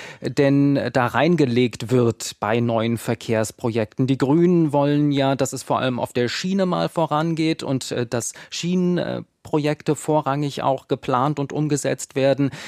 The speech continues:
Die F D P sagt, na ja, das muss aber auch für Autobahnen gelten. Auch die gehören zur Verkehrsinfrastruktur. Und da könnte ein Kompromiss darin bestehen, dass sich die Grünen beim Autobahnbau ein bisschen auf die F D P zubewegen. Dafür aber die Liberalen beim Klimaschutz sagen, na,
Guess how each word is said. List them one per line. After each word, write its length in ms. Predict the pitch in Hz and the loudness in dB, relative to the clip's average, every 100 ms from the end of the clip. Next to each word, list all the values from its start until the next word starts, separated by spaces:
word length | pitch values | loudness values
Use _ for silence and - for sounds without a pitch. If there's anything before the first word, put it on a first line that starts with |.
| - | -2
Die 120 | 165 | 2
F 120 | 170 | 2
D 120 | - 147 | 2 0
P 240 | 156 160 | 2 2
sagt, 320 | 151 147 - | 2 0 0
na 160 | 143 135 | 0 2
ja, 160 | 139 | 2
das 180 | 143 135 | 2 0
muss 180 | 147 147 | 0 0
aber 280 | 131 123 - | 0 0 2
auch 100 | 127 | 0
für 220 | - - | -2 0
Autobahnen 680 | 156 202 180 151 147 165 160 | 2 4 4 4 4 4 2
gelten. 560 | 156 156 160 - 156 | 2 2 0 -2 -2
Auch 200 | 117 127 | 0 -2
die 180 | - 165 | -4 -2
gehören 320 | 156 147 143 | 0 0 0
zur 120 | 139 143 | -2 -6
Verkehrsinfrastruktur. 1300 | 135 - 139 135 139 - 139 - 135 - 151 139 - - - | -6 -4 -4 -2 -6 -4 -4 -4 -6 -4 0 0 0 -12 -8
Und 160 | 131 131 | -2 2
da 100 | 123 | 2
könnte 360 | - 139 139 | 2 2 2
ein 120 | 123 127 | 0 0
Kompromiss 560 | 139 123 135 127 131 | -2 -2 0 0 0
darin 300 | 139 131 127 | -2 0 0
bestehen, 380 | 120 - 131 127 | -2 -2 0 2
dass 140 | 120 | 0
sich 160 | 123 - | -2 -6
die 120 | 120 | -4
Grünen 420 | - 123 131 127 | -4 0 2 2
beim 200 | 120 113 | 2 0
Autobahnbau 680 | 120 143 139 131 127 127 123 | 0 0 2 2 2 2 2
ein 80 | 123 | 2
bisschen 300 | 120 - 117 | -2 -2 -4
auf 140 | 120 | -4
die 120 | - - | -6 -6
F 120 | - | -4
D 120 | 127 | -4
P 300 | - 147 156 | -2 0 0
zubewegen. 800 | - 156 143 135 123 131 131 131 - - | 0 -4 -2 -2 0 -2 0 -2 -4 -6
Dafür 320 | - 131 - 127 | 2 2 4 2
aber 160 | 123 | 2
die 140 | 123 117 | 0 0
Liberalen 600 | 120 120 110 110 123 120 | 0 0 2 2 2 2
beim 180 | 120 | 0
Klimaschutz 540 | 120 135 135 123 123 - | 0 0 2 0 -2 -2
sagen, 340 | 117 120 123 | 0 2 2
na, 200 | 117 117 | 2 0